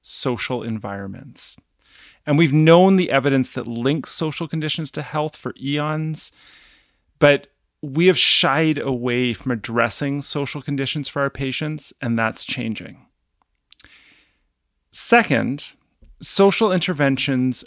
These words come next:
are a new area of medical practice, and this area is growing exponentially.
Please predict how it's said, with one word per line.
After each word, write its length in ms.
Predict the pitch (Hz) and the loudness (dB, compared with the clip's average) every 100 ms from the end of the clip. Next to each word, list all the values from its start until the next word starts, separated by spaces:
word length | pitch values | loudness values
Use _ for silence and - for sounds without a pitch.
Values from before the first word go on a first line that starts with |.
| - | -2
are 160 | 131 127 | -2 2
a 100 | 135 | 2
new 800 | 139 143 147 160 175 185 190 - | 2 2 2 2 2 0 -4 -4
area 360 | 135 135 135 131 | 0 2 2 2
of 200 | 127 113 | 0 -2
medical 420 | 117 117 120 117 | -2 -2 -4 -8
practice, 920 | - - 120 120 - 180 190 - - - _ - | -8 -2 -2 -2 -6 -6 -4 -4 -6 -10 _ -2
and 140 | 131 | 2
this 160 | 131 - - | 2 0 0
area 340 | 143 147 151 | 0 2 2
is 180 | 127 113 | 0 -4
growing 640 | - 120 123 127 123 123 - - | -8 -2 0 2 0 -2 -6 -4
exponentially. 1200 | 143 - - 143 120 117 107 - 117 101 - | -2 0 -2 -2 -2 -2 -4 -4 -8 -10 -14